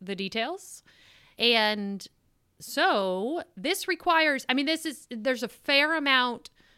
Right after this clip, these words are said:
of technical work required on my side to get our open source front end component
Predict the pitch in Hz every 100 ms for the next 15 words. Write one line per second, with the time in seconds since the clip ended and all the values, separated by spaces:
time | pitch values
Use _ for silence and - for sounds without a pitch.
0 | _ _ _ _ _ 208 196 - 233 233
1 | 269 302 262 277 302 254 240 247 233 226
2 | 208 196 196 233 - 269 277 294 262 226
3 | 226 233 233 208 - 214 226 226 226 233
4 | - 214 214 220 208 - 214 208 208